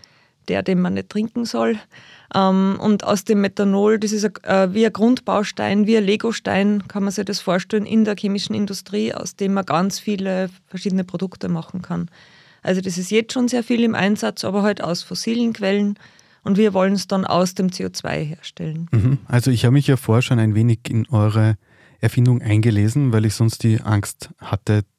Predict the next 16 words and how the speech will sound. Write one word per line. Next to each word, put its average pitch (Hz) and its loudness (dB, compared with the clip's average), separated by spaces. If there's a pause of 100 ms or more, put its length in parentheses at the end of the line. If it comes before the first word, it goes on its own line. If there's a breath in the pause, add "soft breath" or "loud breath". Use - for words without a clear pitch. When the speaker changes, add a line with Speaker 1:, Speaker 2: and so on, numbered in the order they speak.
(120)
Speaker 2:
dass 107 0
ich 104 -4
gar 95 0
nichts 98 0
verstehen 98 -4
werde. 156 0 (960 loud breath)
Und 123 4
soweit 107 2
ich 151 4
das 139 2
verstanden 120 -2
habe, 110 2 (500 loud breath)
gibt's - -4
schon 123 0
ähnliche 127 2
Katalysatoren, 135 0